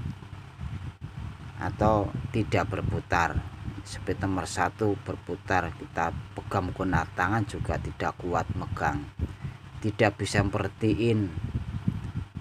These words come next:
Speed nomor dua dan ini nomor tiga kenceng sekali. Wah, ini bagus. Jadi pemasangannya seperti ini ya.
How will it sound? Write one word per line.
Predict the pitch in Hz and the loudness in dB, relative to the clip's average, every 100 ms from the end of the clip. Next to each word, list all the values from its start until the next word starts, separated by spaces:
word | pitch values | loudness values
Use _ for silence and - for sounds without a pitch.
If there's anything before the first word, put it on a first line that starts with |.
| - - - | -8 -4 -4
Speed | - - 110 98 | 0 2 0 2
nomor | 107 104 104 - | 4 4 4 2
dua | 104 113 123 | 4 6 6
dan | - 98 95 | 6 2 4
ini | 101 | 6
nomor | 107 104 | 6 4
tiga | 98 107 98 117 110 | 4 2 4 4 4
kenceng | - 101 - 101 95 | 4 0 2 2 2
sekali. | 101 - 95 95 90 80 - - 85 | -2 0 2 4 2 -2 -4 -6 -6
Wah, | 82 | -2
ini | 87 82 - | -2 -4 -6
bagus. | 73 - 82 - - - - - - - - - - - | -8 -4 -2 -2 -6 -8 -6 -6 -8 -12 -12 -10 -8 -4
Jadi | 87 - | -4 2
pemasangannya | 101 95 90 - 90 82 98 98 | 2 4 2 2 0 2 2 2
seperti | - 92 - 95 82 - 92 90 | 0 -2 0 -2 -2 0 0 2
ini | 95 95 | 2 4
ya. | 82 | 2